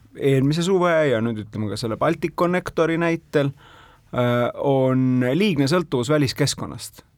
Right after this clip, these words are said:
Et energeetika, on see siis soojus või elekter, on, äh, oluline teenus, äh, see on, äh, on ka regu-, reguleeritud, äh, on inimtegevuseks vajalik teenus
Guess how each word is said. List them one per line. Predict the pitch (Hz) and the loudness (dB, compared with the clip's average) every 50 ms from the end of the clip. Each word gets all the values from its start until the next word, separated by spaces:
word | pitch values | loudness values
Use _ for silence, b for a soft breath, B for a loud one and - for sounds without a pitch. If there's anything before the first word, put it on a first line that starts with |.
| _ _ _ - | _ _ _ -10
Et | 127 131 127 123 - _ - - | -6 -6 -6 -6 -8 _ -4 -2
energeetika, | 139 139 139 139 135 139 180 180 175 147 - 143 - - _ - - 135 131 131 131 120 | 0 2 2 2 0 0 0 0 0 0 -2 -4 -4 -6 _ -4 -2 0 0 0 0 0
on | 123 123 117 | 0 -2 -4
see | - 131 120 | -4 -6 -8
siis | 110 123 120 - - | -6 -6 -6 -4 -2
soojus | 170 160 156 151 135 120 113 117 - 131 | 0 0 2 2 2 2 0 -2 -2 -2
või | 123 123 | 0 0
elekter, | 135 156 170 - - - - - 120 113 113 107 - - - | 0 0 -2 -2 -8 -12 -6 -2 0 0 0 0 -2 -6 -6
on, | 131 123 123 123 120 117 117 113 113 113 113 113 113 110 | -2 -2 0 0 0 0 -2 -2 -2 -2 0 0 0 0
äh, | 113 113 110 113 113 B B B B B B B B B B B B B B B - | -2 -2 -2 -4 -6 B B B B B B B B B B B B B B B -2
oluline | 156 165 165 151 135 117 110 117 117 113 123 127 - - - | 0 2 2 2 2 0 0 -2 -2 -4 -4 -8 -10 -8 -2
teenus, | 175 175 170 156 143 123 110 110 - - - - - | 0 2 2 2 2 0 -2 -4 -6 -8 -10 -10 -8
äh, | 131 120 113 113 107 107 107 107 113 117 107 107 B B _ _ _ - 165 151 - | -8 -6 -6 -4 -4 -4 -4 -4 -6 -8 -10 -16 B B _ _ _ -20 -20 -18 -16
see | - 98 | -14 -12
on, | 104 101 101 101 107 | -10 -10 -10 -8 -8
äh, | 107 107 107 107 107 107 107 B B B B B B B B - | -8 -6 -6 -6 -6 -8 -10 B B B B B B B B -8
on | 110 110 | -8 -4
ka | 110 117 | -2 -2
regu-, | 120 127 120 - - | -2 -2 -2 -2 -2
reguleeritud, | 123 120 113 127 139 156 156 139 120 110 - - - 110 107 107 - - | -2 0 0 2 2 2 2 2 0 -2 -6 -6 -6 -6 -6 -8 -8 -4
äh, | 127 113 110 113 113 - - 127 120 123 - - | -2 0 0 0 0 0 -2 -2 -2 -2 -4 -2
on | 131 131 127 123 120 120 117 117 120 120 123 | -2 0 0 2 2 0 0 0 0 -2 -2
inimtegevuseks | 127 151 156 143 123 156 160 147 139 110 110 117 104 - | 0 2 2 2 2 2 2 0 0 -2 -2 -6 -4 -2
vajalik | 160 147 131 117 113 - | -2 0 0 -2 -2 -2
teenus | 180 180 170 147 123 107 - - - - | -2 0 0 0 0 -2 -6 -10 -14 -16